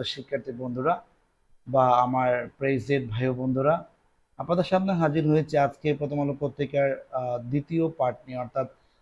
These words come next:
দুই সেপ্টেম্বর যে প্রথম আলো পত্রিকাটা প্রকাশ করেছেন সেটা নিয়ে।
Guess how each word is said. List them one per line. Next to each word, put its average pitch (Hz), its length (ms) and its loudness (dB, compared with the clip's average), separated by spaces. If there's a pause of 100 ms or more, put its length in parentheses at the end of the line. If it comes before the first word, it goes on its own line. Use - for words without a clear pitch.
দুই 143 160 4
সেপ্টেম্বর 139 600 0
যে 135 140 2
প্রথম 135 280 -4
আলো 127 160 -4
পত্রিকাটা 127 400 -6
প্রকাশ 131 360 -4
করেছেন 147 420 -2
সেটা 123 260 -8
নিয়ে। 117 220 -10